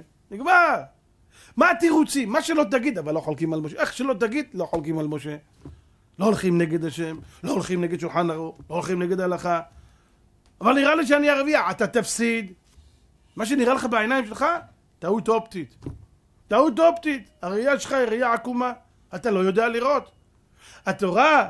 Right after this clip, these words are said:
חכמי ישראל, כתבו את ההלכה אז, לכל הדורות כולם, שכל מי שיעשה, בכל הדורות כולם, אפילו שיראה לו צד אחד שהוא ירוויח, אין ספק שהוא יפסיד ממה שהוא יעשה. יראה לו אולי באותו רגע כי הרוויח,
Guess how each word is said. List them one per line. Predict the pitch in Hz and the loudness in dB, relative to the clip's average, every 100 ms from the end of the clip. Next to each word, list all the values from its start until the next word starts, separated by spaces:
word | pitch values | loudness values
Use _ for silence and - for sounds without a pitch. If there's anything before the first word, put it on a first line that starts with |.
| - | -4
חכמי | 165 202 | -6 0
ישראל, | 247 - 220 247 269 240 - - - - - - | 0 -2 0 2 2 0 -18 -20 -18 -16 -16 -6
כתבו | 190 170 | -4 -2
את | 262 | 0
ההלכה | 254 220 214 240 220 311 | 2 2 2 0 4 4
אז, | 226 - - - | 2 -6 -20 -8
לכל | 214 247 370 403 | -2 0 4 2
הדורות | 349 320 359 294 | 2 2 2 -2
כולם, | 269 302 294 | 2 2 2
שכל | 214 - 370 427 403 | -2 -2 2 4 4
מי | 349 | 0
שיעשה, | 311 320 285 202 269 | 2 4 2 0 -4
בכל | 214 214 339 | -4 0 2
הדורות | 311 277 294 294 | 2 2 0 0
כולם, | 285 269 | 0 0
אפילו | 202 294 | 0 -2
שיראה | 226 254 254 | -2 0 4
לו | 269 240 | 4 4
צד | 269 254 | 2 4
אחד | 226 - 226 | 2 2 0
שהוא | 208 | 0
ירוויח, | 208 180 196 339 302 - - - - _ | 0 0 0 -2 -2 -4 -8 -8 -16 _
אין | - 285 269 | 0 2 2
ספק | - 233 240 - | -2 0 0 -2
שהוא | 214 | -6
יפסיד | 196 - 190 165 | -6 -6 -10 -8
ממה | 151 123 | -10 -10
שהוא | 131 | -12
יעשה. | 120 117 - - _ _ - - 220 | -16 -18 -20 -20 _ _ -20 -4 2
יראה | 233 214 262 311 | 4 4 6 4
לו | 311 | 4
אולי | 240 277 | 4 2
באותו | 254 233 262 | 2 2 4
רגע | 277 254 | 4 2
כי | 226 233 202 | -2 -4 -4
הרוויח, | 185 285 339 302 | -2 4 4 4